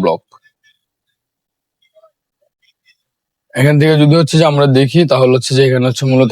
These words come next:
একটা মার্কেট স্ট্রাকচার, আমরা মার্কেট স্ট্রাকচারটা ড্র করে নেব।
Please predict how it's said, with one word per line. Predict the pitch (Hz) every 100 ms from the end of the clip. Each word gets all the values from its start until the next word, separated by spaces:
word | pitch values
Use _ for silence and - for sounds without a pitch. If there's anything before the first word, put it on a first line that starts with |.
| 131
একটা | 135 123
মার্কেট | 117 117 117
স্ট্রাকচার, | - 127 - 160 - _ _ _ _ _ _ _ _ _ _ -
আমরা | 113 117
মার্কেট | 117 117 120
স্ট্রাকচারটা | - 113 123 117 117
ড্র | 117 113
করে | 117 120
নেব। | 127